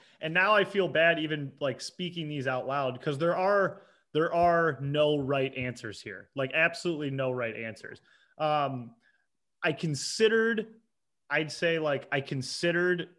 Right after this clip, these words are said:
in the range of, like, burger, burger was kind of, you know, creeping in, maybe tacos, and then, like, maybe wine, but, like, no, like, no, not at all.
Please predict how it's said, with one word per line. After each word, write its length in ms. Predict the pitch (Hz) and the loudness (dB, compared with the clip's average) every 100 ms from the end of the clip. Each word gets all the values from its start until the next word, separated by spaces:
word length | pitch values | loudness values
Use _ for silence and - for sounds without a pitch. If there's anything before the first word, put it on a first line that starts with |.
| _ | _
in 140 | 165 | -6
the 100 | 160 | -6
range 500 | 151 156 160 165 151 151 | -4 -4 -4 -6 -8 -4
of, 160 | 143 127 | -4 -2
like, 400 | 139 131 117 - _ _ _ _ _ _ _ _ _ _ 156 | 0 -2 -4 -16 _ _ _ _ _ _ _ _ _ _ 2
burger, 680 | 156 156 156 151 139 123 - - _ _ - 143 | 2 4 0 0 0 -4 -8 -20 _ _ -14 -8
burger 520 | 120 185 202 196 180 | 4 6 8 6 6
was 180 | 165 - | 2 2
kind 240 | 175 165 | 2 2
of, 180 | 156 117 127 - _ | 0 -4 -14 -20 _
you 120 | 160 | -4
know, 120 | 143 131 | -2 -2
creeping 520 | - 170 170 170 147 | -2 -4 -2 -4 -6
in, 400 | 143 147 156 143 _ _ _ _ _ | -6 -6 -10 -14 _ _ _ _ _
maybe 460 | 135 151 165 170 175 | -4 0 2 0 -4
tacos, 680 | 160 151 151 165 165 165 143 | 0 0 0 -2 -2 -4 -4
and 120 | 143 | -2
then, 200 | 143 139 | -2 -2
like, 220 | 135 120 131 | -2 -4 -4
maybe 360 | 131 135 131 | -2 -2 -2
wine, 480 | 113 120 120 127 127 | -4 -6 -4 -4 -4
but, 120 | 131 | -4
like, 220 | 117 104 117 | -6 -8 -10
no, 400 | 107 92 - - | -12 -12 -16 -8
like, 200 | 127 110 | -8 -6
no, 400 | 120 107 90 107 | -8 -8 -10 -12
not 200 | 117 110 | -12 -10
at 80 | 95 | -12
all. 360 | 87 65 - | -14 -16 -20